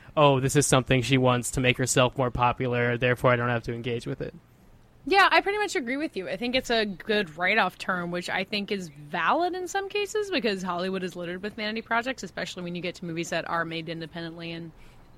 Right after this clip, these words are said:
Speaker 2: I think outside of the studio system, like how Tammy was made, 'cause usually when a movie like Tammy gets made for that much money, there are so many hands involved with it. I don't, yeah, I think it is dismissive, and I think it's something that kind of depends on whether or not you like the movie, but I'm not really willing,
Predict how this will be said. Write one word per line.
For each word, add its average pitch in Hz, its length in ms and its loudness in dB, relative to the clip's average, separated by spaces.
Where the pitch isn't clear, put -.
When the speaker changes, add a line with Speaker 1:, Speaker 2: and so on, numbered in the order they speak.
Speaker 2:
I 214 80 4
think 214 200 0
outside 285 260 6
of 214 40 0
the 185 100 -6
studio 180 260 -8
system, 180 300 -8
like 180 140 -10
how 185 100 -6
Tammy 185 300 -6
was 175 160 -8
made, 175 240 -8
'cause 185 160 -8
usually 196 480 -4
when 247 100 6
a 247 40 6
movie 220 220 4
like 202 160 -2
Tammy 214 220 0
gets 190 140 -2
made 190 180 -2
for 190 60 -4
that 175 120 -2
much 170 180 -8
money, 180 200 -2
there 165 180 -6
are 170 40 -8
so - 160 -8
many 170 260 -4
hands 180 460 -4
involved 175 400 -6
with 175 180 -12
it. - 200 -4
I 277 100 8
don't, 349 120 2
yeah, 349 200 10
I 254 100 6
think 392 200 2
it 339 220 4
is 247 220 0
dismissive, 226 500 -2
and 294 100 2
I 190 120 0
think 190 180 -6
it's 190 160 -6
something 190 360 -4
that 175 140 -8
kind 196 160 -6
of 170 80 -8
depends 175 300 -10
on 180 80 -6
whether 175 140 -2
or - 20 -6
not 175 120 -4
you - 60 -10
like 180 180 -8
the 185 60 -8
movie, 175 240 -4
but 262 140 0
I'm 254 100 4
not 311 140 8
really 370 180 4
willing, 254 260 4